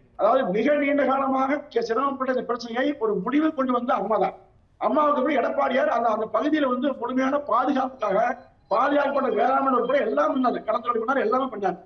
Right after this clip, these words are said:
ஆனால், இன்றைக்கு திமுக அரசு அந்த பகுதிக்கு பண்ணல,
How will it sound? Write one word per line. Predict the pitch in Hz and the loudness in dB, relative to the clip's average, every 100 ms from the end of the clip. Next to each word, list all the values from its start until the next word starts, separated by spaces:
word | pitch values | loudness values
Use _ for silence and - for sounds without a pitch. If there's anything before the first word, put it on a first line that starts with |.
| _ - | _ -4
ஆனால், | 208 254 247 | 0 0 0
இன்றைக்கு | 220 254 240 269 302 | 0 2 2 0 -2
திமுக | 247 294 311 302 | -2 0 0 0
அரசு | 247 196 | -2 0
அந்த | 277 233 | -2 -2
பகுதிக்கு | 214 330 320 320 | -2 0 0 0
பண்ணல, | 285 233 233 294 | -2 0 0 0